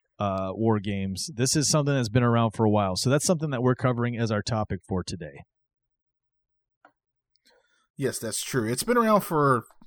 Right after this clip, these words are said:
Speaker 2: gosh, for as long as I can remember.
Speaker 1: <laughs>
Speaker 2: It was, it was a mainstay in W C W there for a while, in N W A, I believe.
Speaker 1: That, nineteen eighty-seven, I believe it, it, it debuted.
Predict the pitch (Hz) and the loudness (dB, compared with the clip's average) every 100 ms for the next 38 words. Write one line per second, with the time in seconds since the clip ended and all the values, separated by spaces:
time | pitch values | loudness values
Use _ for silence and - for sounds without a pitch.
0 | - 110 117 - - - - 127 117 110 | -2 2 4 2 -8 -14 -10 0 2 4
1 | 104 82 _ _ - 120 143 131 117 139 | 2 -4 _ _ -8 -2 0 2 4 4
2 | - 110 123 - 175 110 175 - 143 - | 4 0 0 6 6 8 6 6 0 4
3 | 139 - - 135 135 143 135 147 143 131 | 2 2 -12 0 4 4 4 2 4 4
4 | 143 180 202 - - 143 135 127 135 127 | 6 6 6 4 4 6 6 6 4 4
5 | 127 123 131 120 101 95 104 95 101 98 | 0 4 4 4 0 -4 -4 -2 0 0
6 | 107 107 104 101 98 90 82 71 73 87 | -2 -2 -2 -2 -2 -2 -6 -8 -4 4
7 | 139 110 117 123 135 127 120 113 - 127 | 4 4 0 2 2 2 2 0 2 4
8 | 113 98 98 104 101 101 95 101 101 101 | 4 2 2 2 2 0 -2 -4 -4 -4
9 | - 104 - 98 92 98 90 | -4 -6 -2 -2 0 -2 -2